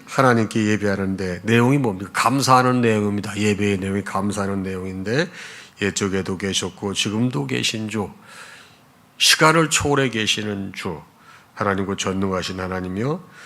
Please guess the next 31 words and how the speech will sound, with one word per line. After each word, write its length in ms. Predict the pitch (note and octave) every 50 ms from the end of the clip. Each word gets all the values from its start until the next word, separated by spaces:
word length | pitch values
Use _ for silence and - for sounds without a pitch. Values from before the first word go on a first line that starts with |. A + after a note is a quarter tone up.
| - - - _ _
친히 320 | - - - D#3 D3+ D3 C#3
그 120 | C#3 C#3
권능을 380 | A#2+ A#2+ A#2 A#2+ A#2+ A#2 A2 G2+
잡으시고 560 | G#2 G#2 G2 G2+ G2+ - A2 G#2 G2+ G2+ G2
왕노로 500 | G2+ G2+ G2+ G2+ G2 F#2+ F#2+ G2 F#2+ -
타시리로다. 600 | - - G2 G2 - - - G#2+ G2+ G2 - -
여러분, 340 | A2+ B2 C#3 C#3+ C#3 A#2 G2+ - - - _ - - - - - - - -
주의 200 | - - D3+ D#3
나라가 300 | D#3 D#3 C#3 C#3 C#3+ D3
임하게 400 | C3+ B2 A#2+ A#2+ A#2 A#2 A2+ G#2+
되면은 540 | G#2+ G#2+ G#2+ A2 A2+ A#2 A#2 G#2+ G#2 G#2 A#2 B2+ - - _ _ _ _ - _ _ -
그 340 | - A2+ G#2 G2 F#2+ F#2 G2
하나님 380 | - - B2+ B2+ C#3+ B2+ A2+ G#2+
나라가 300 | G#2 G#2 G#2 G2+ G2+ G2
임하게 420 | G2 F#2+ G2 G2+ F#2+ F#2 F#2+ F#2+
돼서 500 | F2+ G2 F#2+ F2+ - - A#2+ C#3+ F3 G3 - - - - - - - _ _
주님께서 480 | - A2+ G2+ G2+ F#2+ G2+ F#2+ G2 G2+ G2
왕노로 460 | F#2 F#2 F#2 F#2+ F2+ F#2 F#2 F#2 F2+
타시고 440 | - F#2+ F#2 F#2 - - G#2 G#2+ G2+
우리가 280 | G2+ G#2 A2 A2 G#2+ G2+
그와 240 | - A2+ - F2+ G#2
함께 480 | G#2 G#2 G#2 - - A#2 A2+ A2+ A#2 - - - - - - - - - _ _ _ -
왕노로 400 | G#2+ G#2 G#2 G#2+ G#2 G#2 G2+ G2+
타며 240 | - G2+ F#2+ G#2 G2
지낸다고 540 | - - - G#2 G2+ F#2 F2 G2 F#2 G2 G2+
하는 180 | F#2+ G2 G2
말씀 320 | F#2 F#2+ F#2 F2+ - - F#2
아시죠? 600 | F2+ F2+ F2 - - G#2 - - E3 F3+ G3 - -
그 140 | - - C3
내용이 460 | B2 A#2 G#2+ F#2+ F#2 G2 A2+ A#2+ A2
되겠습니다. 680 | - A#2 - - - - - - G#2 G2+ - - -